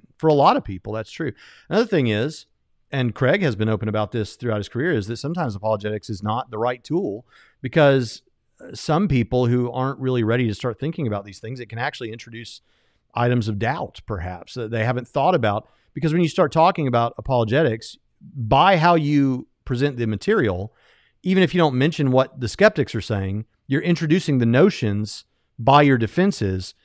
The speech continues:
that the skeptics raise. And some people might not feel like they're ready for that. And so it, it can, it can actually do more harm than good in some cases, but not in general. And we, uh, the idea that it never convinces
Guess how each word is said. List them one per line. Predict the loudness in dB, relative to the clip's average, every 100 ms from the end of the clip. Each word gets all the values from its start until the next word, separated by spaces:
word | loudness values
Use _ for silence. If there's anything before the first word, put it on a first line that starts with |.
| _
that | -6 -6
the |
skeptics | 0 2 2 -2 0
raise. | 4 4 4 0 -8 _ _ -10
And | -2
some | 0
people | 2 2
might | 0 0 0
not | -4 -2
feel | 0
like | 0 0
they're | 0
ready | 0 0
for | -4
that. | -6 -6 -6
And | -8 -4
so | -2
it, | -2 -4
it | -10
can, | -10 -10
it | -10
can | -10
actually | -12 -12 -12 -12
do | -12 -10
more | -10
harm | -10 -12
than | -12
good | -6 -6
in | -6
some | -6 -4 -4
cases, | -10 -18 -20 -20 _ _ _ -4
but | 4
not | 6 6
in | 4
general. | 2 0 0 -6 -14 _ _ _ _
And | 0 2 0 -2
we, | 0 2 4 0 -2 -14 -20 -20 -20 -20 -18 -16 -16 -8
uh, | -2 0 0
the | 4 6
idea | 8 6
that | 4
it | 2
never | 2 2 2 2
convinces | 0 0 0 -4